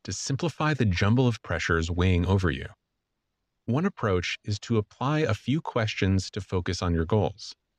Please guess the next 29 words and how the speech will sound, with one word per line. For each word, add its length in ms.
For 240
each 240
source 380
of 120
pressure, 480
ask, 400
"Will 140
this 160
help 200
me 100
grow?" 440
If 100
it's 180
not 260
getting 220
you 80
closer 500
to 120
one 220
of 100
your 140
goals, 600
what's 280
your 60
justification 840
for 160
keeping 320
it 80
around? 420